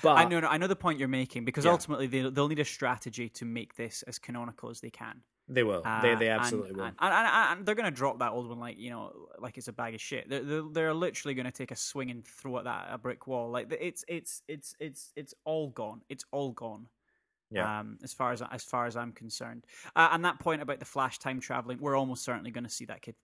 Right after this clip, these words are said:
Speaker 2: time travel.
Speaker 1: Yeah, he's definitely gonna time travel. It's just whether or not the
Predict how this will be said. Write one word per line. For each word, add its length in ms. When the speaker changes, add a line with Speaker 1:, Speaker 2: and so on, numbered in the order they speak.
Speaker 2:
time 160
travel. 400
Speaker 1:
Yeah, 240
he's 180
definitely 300
gonna 140
time 200
travel. 260
It's 140
just 220
whether 580
or 60
not 720
the 600